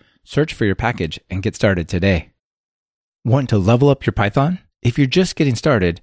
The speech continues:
try my Python Jumpstart My Building Ten Apps course.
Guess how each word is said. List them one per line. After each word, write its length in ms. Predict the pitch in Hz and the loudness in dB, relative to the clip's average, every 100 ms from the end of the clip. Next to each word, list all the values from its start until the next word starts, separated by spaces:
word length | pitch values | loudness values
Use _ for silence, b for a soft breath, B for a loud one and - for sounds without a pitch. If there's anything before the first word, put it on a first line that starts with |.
| - | -14
try 180 | - 156 | -2 0
my 380 | 131 117 101 - | 2 2 0 -4
Python 380 | - 127 143 120 | -6 -4 0 0
Jumpstart 460 | 107 110 - 92 - | 2 0 0 -4 -2
My 140 | 87 | -4
Building 320 | 87 95 92 85 | -2 0 0 -4
Ten 320 | - 131 120 | -6 -6 -6
Apps 400 | 104 98 - - - | -4 -6 -8 -12 -12
course. 460 | - 156 135 - | -4 -4 -4 -12